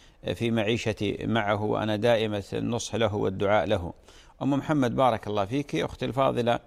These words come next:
يعني زوجك حريص على أبنائه وعلى تربيتهم من الناحية الشرعية،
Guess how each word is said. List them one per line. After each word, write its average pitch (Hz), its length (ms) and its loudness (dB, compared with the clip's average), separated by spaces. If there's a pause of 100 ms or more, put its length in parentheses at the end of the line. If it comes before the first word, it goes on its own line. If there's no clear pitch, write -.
(380)
يعني 120 520 2
زوجك 120 400 -2
حريص 120 380 -2
على 104 220 2
أبنائه 107 600 0
وعلى 101 300 2
تربيتهم 107 680 0
من 107 160 -2
الناحية 101 420 0
الشرعية، 107 680 2